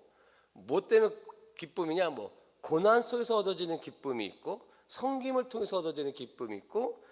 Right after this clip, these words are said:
믿음을 통해서 얻어지는 기쁨이 있고, 나눔을 통해서 얻어지는 기쁨이 있다라는 거예요. 근데 그 기쁨의 대상이 누구냐? 뭐, 좀,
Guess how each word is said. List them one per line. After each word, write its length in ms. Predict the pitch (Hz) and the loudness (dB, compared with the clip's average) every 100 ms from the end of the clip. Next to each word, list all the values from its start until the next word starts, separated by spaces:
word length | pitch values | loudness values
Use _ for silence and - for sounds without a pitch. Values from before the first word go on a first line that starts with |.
| - | -20
믿음을 540 | - 151 175 254 254 254 | -10 -6 -2 0 -2 -2
통해서 300 | 202 185 165 | -2 0 2
얻어지는 360 | 147 139 127 | 0 -2 -4
기쁨이 400 | 113 107 - 107 | -6 -10 -8 -6
있고, 400 | 101 - 226 - - | -6 -2 -2 -2 -8
나눔을 520 | - 123 180 220 226 | -8 -2 0 2 0
통해서 580 | 208 196 180 180 160 117 | 0 -2 0 2 2 2
얻어지는 380 | 120 127 131 | 0 -2 -4
기쁨이 440 | - - - 143 120 | -6 -12 -10 -8 -8
있다라는 520 | - 104 98 92 104 | -10 -12 -14 -20 -20
거예요. 220 | 98 - - _ _ - - - - | -20 -20 -20 _ _ -20 -20 -20 -6
근데 220 | 220 262 | -2 0
그 100 | 254 | 0
기쁨의 540 | - 196 - 254 247 240 | -2 -6 -4 4 6 6
대상이 380 | 185 180 202 180 | 4 4 4 2
누구냐? 520 | 139 143 165 139 98 - - _ _ _ _ _ _ _ - | -2 -2 2 2 0 -10 -20 _ _ _ _ _ _ _ -4
뭐, 280 | 131 139 139 | 0 0 0
좀, 320 | 190 180 | -4 -4